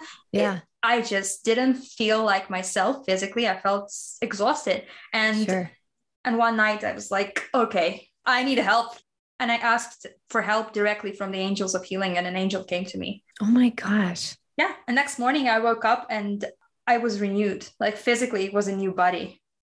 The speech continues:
Speaker 1: I was full
Speaker 2: It
Speaker 1: of energy and I was back into my rhythm. I knew I was back.
Speaker 2: And there's no denying it.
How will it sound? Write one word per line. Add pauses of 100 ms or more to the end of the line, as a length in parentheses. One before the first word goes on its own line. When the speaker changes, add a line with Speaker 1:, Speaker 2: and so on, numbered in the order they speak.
Speaker 1:
I
was
full
Speaker 2:
It
Speaker 1:
of
energy
and
I
was
back
into
my
rhythm.
I
knew
I
was
back. (840)
Speaker 2:
And
there's
no
denying
it.